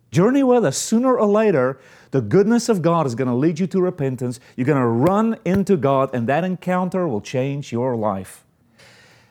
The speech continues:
And this is the way it happened for just about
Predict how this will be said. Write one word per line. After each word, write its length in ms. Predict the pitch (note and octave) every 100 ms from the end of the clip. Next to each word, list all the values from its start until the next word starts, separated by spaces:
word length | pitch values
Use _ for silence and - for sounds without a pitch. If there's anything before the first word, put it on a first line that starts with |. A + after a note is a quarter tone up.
| _ -
And 100 | A#2+
this 160 | D#3 A3
is 100 | G#3+
the 100 | G#3
way 160 | F#3+
it 80 | F3+
happened 440 | D3 F3 - D#3+ C3+
for 280 | - B2+
just 320 | G#2+ C#3 E3 F3+
about 420 | D3+ D3 C3